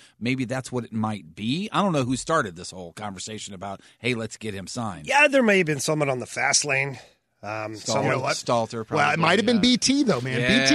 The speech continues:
Speaker 3: will
Speaker 1: could have
Speaker 3: come
Speaker 1: been
Speaker 3: in with some
Speaker 1: B T,
Speaker 3: hot, with
Speaker 1: could
Speaker 3: some
Speaker 1: have been
Speaker 3: hockey
Speaker 1: Stalter,
Speaker 3: stuff.
Speaker 2: Might have
Speaker 1: and,
Speaker 2: been.
Speaker 1: or, you know, it was probably Meat. That's
Speaker 3: Oh,
Speaker 1: probably what it
Speaker 3: that's
Speaker 1: was.
Speaker 3: right.
Speaker 1: Yeah,
Speaker 3: You're
Speaker 1: I
Speaker 3: right.
Speaker 1: think
Speaker 2: Meat
Speaker 1: of
Speaker 2: has
Speaker 1: that,
Speaker 2: great
Speaker 1: so.
Speaker 2: insight, too.
Speaker 1: Yeah.
Speaker 2: We're a team over there, so sure, we'll give those guys credit.
Speaker 1: So, well, we didn't figure that one out, so let's go to a different question.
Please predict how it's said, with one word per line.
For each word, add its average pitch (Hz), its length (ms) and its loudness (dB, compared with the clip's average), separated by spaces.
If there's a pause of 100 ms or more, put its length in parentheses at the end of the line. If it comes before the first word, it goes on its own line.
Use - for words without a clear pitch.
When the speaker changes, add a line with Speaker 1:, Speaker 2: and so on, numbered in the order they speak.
Speaker 3:
will - 120 4
Speaker 1:
could - 20 -
have 185 80 0
Speaker 3:
come 226 120 4
Speaker 1:
been 208 100 4
Speaker 3:
in 196 40 6
with 185 120 4
some 190 120 2
Speaker 1:
B 170 40 4
T, 175 60 4
Speaker 3:
hot, 170 180 4
with - 20 6 (120)
Speaker 1:
could 180 100 0
Speaker 3:
some - 20 4
Speaker 1:
have 180 60 4
been 156 60 4
Speaker 3:
hockey 151 200 0
Speaker 1:
Stalter, 180 400 2
Speaker 3:
stuff. - 40 -10 (220)
Speaker 2:
Might 214 180 2
have 156 80 2
Speaker 1:
and, 160 80 -4
Speaker 2:
been. 175 80 6
Speaker 1:
or, 175 220 4
you 170 140 -8
know, 123 280 -4
it 120 100 -10
was 107 120 -10
probably 92 500 -10
Meat. 98 360 -10 (340)
That's 117 180 -2
Speaker 3:
Oh, - 60 -6
Speaker 1:
probably 143 240 4
what 175 80 6
it 180 60 2
Speaker 3:
that's 190 220 2
Speaker 1:
was. 208 80 2
Speaker 3:
right. 254 200 6
Speaker 1:
Yeah, 202 80 -8
Speaker 3:
You're 196 80 4
Speaker 1:
I 214 40 2
Speaker 3:
right. 226 280 4
Speaker 1:
think 123 100 -8
Speaker 2:
Meat 151 180 -2
Speaker 1:
of - 40 -6
Speaker 2:
has 156 160 2
Speaker 1:
that, - 80 -8
Speaker 2:
great 143 240 2
Speaker 1:
so. 135 60 -2
Speaker 2:
insight, 131 420 -4
too. 143 400 -2
Speaker 1:
Yeah. 240 140 0
Speaker 2:
We're 151 80 4
a - 80 0
team 175 280 4
over 160 220 4
there, 151 260 4
so 160 200 4
sure, 165 440 2
we'll 143 140 -2
give 139 220 0
those 160 180 4
guys 147 260 2
credit. 160 420 4
Speaker 1:
So, 180 120 4
well, 185 220 4
we 220 120 4
didn't 202 180 0
figure 175 200 0
that 160 180 2
one 139 100 0
out, 135 180 2
so 143 80 -4
let's 135 140 -4
go 147 100 -2
to 135 80 0
a 127 40 -2
different 135 280 -6
question. 113 340 -8